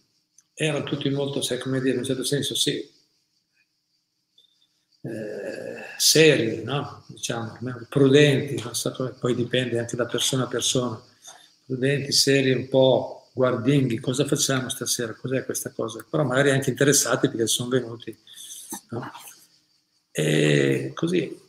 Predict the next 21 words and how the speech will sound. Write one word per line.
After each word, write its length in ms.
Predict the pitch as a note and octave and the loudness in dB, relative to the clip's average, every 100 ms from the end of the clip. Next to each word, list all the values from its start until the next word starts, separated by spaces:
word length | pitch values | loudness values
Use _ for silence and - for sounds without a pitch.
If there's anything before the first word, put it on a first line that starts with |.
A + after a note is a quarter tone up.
| _ _ _ | _ _ _
E 120 | - | -8
poi 220 | D3 B3 | 0 2
man 180 | F3+ E3 | 4 4
mano 240 | F#3 G3+ | 4 4
che 120 | - - | 2 2
cantavamo, 520 | D3+ D3+ D#3 E3+ C3 | 2 4 4 4 2
il 60 | |
tempo 240 | - D#3 D3+ | 2 2 4
passava, 800 | D3+ C#3+ C#3 B2 A#2+ A#2+ - - | 4 4 4 2 0 -2 -6 -18
mezz'ora, 840 | B2+ B2+ - B2 A#2+ A#2+ B2 A#2+ - - - | -8 -8 -2 2 4 4 0 -2 -10 -20 -20
cantiamo 400 | - A#2+ G#2+ B2 | -18 -12 -4 -4
insieme, 360 | A#2+ A2+ C3 A#2+ | -2 -2 -2 -4
poi 180 | - B2 | -2 -2
i 60 | |
mantra 300 | A2+ B2 A#2+ | 0 -4 -6
recitati, 500 | A#2 A2 - B2 A#2+ | -8 -8 -4 -4 -4
cominciavano 460 | - B2 A2+ A#2+ A#2+ | -6 -8 -6 -6 -8
a 80 | A#2 | -8
cantare 640 | - A#2 - A#2+ A#2 A#2 _ _ _ | -12 -8 -4 -2 -2 -4 _ _ _
mezz'ora, 460 | B2 A2+ A2+ B2+ B2 | -8 -4 2 4 4
un'ora, 760 | B2 B2+ B2+ B2 B2 - - | 0 0 0 2 0 -2 -14